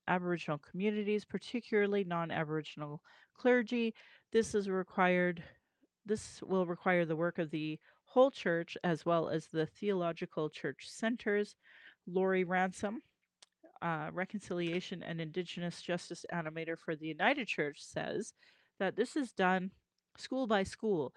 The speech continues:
but I would say that all seminar-, all seminaries, as part of the history courses,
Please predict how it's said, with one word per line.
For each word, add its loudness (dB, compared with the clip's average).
but 2
I 8
would 4
say 4
that 4
all 4
seminar-, 0
all 8
seminaries, 2
as 4
part 4
of 2
the 2
history 4
courses, 2